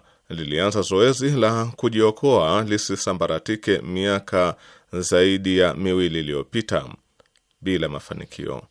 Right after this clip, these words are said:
Mapema mwezi huu wa Juni, shirika hilo la ndege lilisimamisha safari zake zote likisubiri kupata ufadhili wa ziada,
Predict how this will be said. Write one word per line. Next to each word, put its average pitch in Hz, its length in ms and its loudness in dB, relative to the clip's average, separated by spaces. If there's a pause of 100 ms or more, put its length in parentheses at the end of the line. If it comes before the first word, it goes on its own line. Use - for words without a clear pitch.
(560)
Mapema 92 420 0
mwezi 92 260 -2
huu 95 160 0
wa 85 120 2
Juni, 107 340 -4
shirika 98 360 -2
hilo 98 200 0
la 85 140 -2
ndege 107 360 2 (360)
lilisimamisha 110 760 2
safari 104 400 2
zake 104 320 0
zote 87 500 0
likisubiri 95 680 -6
kupata 92 400 -2
ufadhili 85 500 -2
wa 85 120 2
ziada, 80 640 0